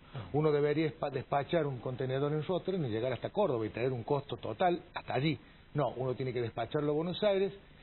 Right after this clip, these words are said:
Speaker 2: y allí empieza otra historia.
Speaker 1: Y bueno,
Speaker 2: Y
Speaker 1: hay que
Speaker 2: transportar
Speaker 1: pasar por
Speaker 2: ese
Speaker 1: la aduana,
Speaker 2: Así
Speaker 1: ¿eh?
Speaker 2: es. Pero básicamente lo que nosotros vimos es que en un país que ha dejado de ser competitivo en muchos rubros, y si atacamos, por ejemplo, hoy uno que está de moda, el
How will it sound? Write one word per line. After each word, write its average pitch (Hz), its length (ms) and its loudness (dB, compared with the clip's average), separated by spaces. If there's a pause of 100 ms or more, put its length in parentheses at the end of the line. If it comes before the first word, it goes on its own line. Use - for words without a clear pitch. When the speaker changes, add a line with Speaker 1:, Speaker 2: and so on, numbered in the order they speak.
(160)
Speaker 2:
y 123 80 0
allí 139 200 4
empieza 180 380 0
otra 151 220 0
historia. 90 480 -6 (200)
Speaker 1:
Y 151 60 -4
bueno, 139 240 0
Speaker 2:
Y 135 40 0
Speaker 1:
hay 127 80 0
que 139 80 0
Speaker 2:
transportar 135 200 2
Speaker 1:
pasar 175 200 4
por 170 100 0
Speaker 2:
ese 160 60 4
Speaker 1:
la 160 120 4
aduana, 180 920 2 (180)
Speaker 2:
Así - 160 -6
Speaker 1:
¿eh? 165 180 -4
Speaker 2:
es. - 80 -16 (800)
Pero 151 360 4
básicamente 190 580 0
lo 170 60 2
que 151 80 0
nosotros 156 340 -4
vimos 196 380 0
es 147 100 -2
que 127 400 0
en 120 80 -2
un 143 80 -2
país 156 320 2
que 110 400 -4 (400)
ha 127 120 2
dejado 160 360 4
de 135 100 0
ser 151 160 -2
competitivo 127 680 0
en 117 80 -4
muchos 113 320 -4
rubros, 135 440 0 (380)
y 131 80 -4
si - 140 0
atacamos, 127 480 0
por 113 120 -2
ejemplo, 135 400 0
hoy 165 140 4
uno 131 180 0
que 104 60 -4
está 123 220 0
de 120 80 0
moda, 143 320 0
el 101 100 -6